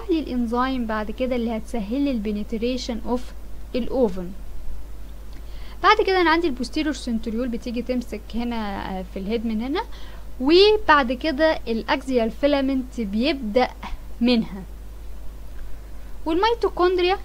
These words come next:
بتيجي تتجمع لي في الميدل، آه، بيس حوالين الاكزيال، آه، فيلامنت، والسيتوبلازم معظمه بيقع او جزء منه بيقع زي ما احنا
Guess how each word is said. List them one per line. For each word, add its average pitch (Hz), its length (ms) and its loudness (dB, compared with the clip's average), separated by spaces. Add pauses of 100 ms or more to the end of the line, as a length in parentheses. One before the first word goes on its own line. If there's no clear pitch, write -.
(100)
بتيجي 285 360 0
تتجمع 226 640 0
لي 294 200 -2 (100)
في 254 280 -6
الميدل، 208 760 0
آه، 185 380 -4
بيس 466 260 6 (320)
حوالين 254 560 2
الاكزيال، 208 800 -2
آه، 180 200 -2
فيلامنت، 262 680 -2
والسيتوبلازم 226 960 -2 (200)
معظمه 208 500 -2 (160)
بيقع 196 360 -2
او 196 200 0
جزء 240 280 0
منه 226 340 0 (380)
بيقع 220 340 2
زي 196 200 -4
ما 190 100 -6
احنا 208 240 -6